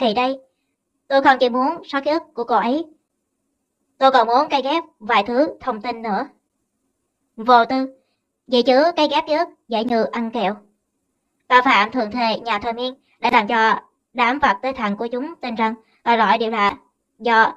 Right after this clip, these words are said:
ý muốn của họ. Và đây là cái mà cậu gọi là bảo mật khách hàng. Nếu anh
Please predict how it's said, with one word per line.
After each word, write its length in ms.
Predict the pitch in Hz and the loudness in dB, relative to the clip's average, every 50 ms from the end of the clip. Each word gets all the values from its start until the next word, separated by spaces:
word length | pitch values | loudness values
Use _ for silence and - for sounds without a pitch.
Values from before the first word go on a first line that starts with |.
| _ _ | _ _
ý 180 | - 247 269 | -4 -4 -2
muốn 260 | 269 254 233 262 202 - | -2 -4 -4 -6 -6 -6
của 180 | - - 208 | -6 -6 -4
họ. 240 | 240 233 202 185 196 208 - _ _ _ _ _ _ _ _ _ _ _ _ _ _ _ _ _ _ _ _ _ _ _ _ _ _ _ _ _ _ _ _ _ - | -4 -4 -4 -4 -6 -8 -10 _ _ _ _ _ _ _ _ _ _ _ _ _ _ _ _ _ _ _ _ _ _ _ _ _ _ _ _ _ _ _ _ _ 0
Và 160 | 226 240 233 | 2 2 4
đây 160 | 240 233 226 | 4 2 2
là 300 | 226 220 208 208 - - - | 2 2 2 2 2 0 0
cái 120 | 269 277 285 | -2 -2 -2
mà 140 | 262 220 | -2 -2
cậu 200 | 202 214 202 196 | -2 0 -2 0
gọi 140 | 190 214 214 | 0 0 0
là 180 | 214 214 220 233 - _ _ _ _ _ _ _ _ _ | 0 0 -2 -4 -6 _ _ _ _ _ _ _ _ _
bảo 220 | 294 - 311 - | -4 0 0 0
mật 180 | 240 220 208 - - | 0 0 -4 -6 -8
khách 180 | - 226 - | -12 -14 -10
hàng. 200 | - 247 226 220 226 - _ _ _ _ _ _ _ _ _ _ _ _ _ _ _ _ _ _ _ _ _ _ _ _ _ _ _ _ _ | -8 -8 -8 -8 -8 -12 _ _ _ _ _ _ _ _ _ _ _ _ _ _ _ _ _ _ _ _ _ _ _ _ _ _ _ _ _
Nếu 140 | - 277 302 | -2 2 4
anh 340 | 302 269 247 233 233 220 208 | 4 4 4 2 0 -6 -10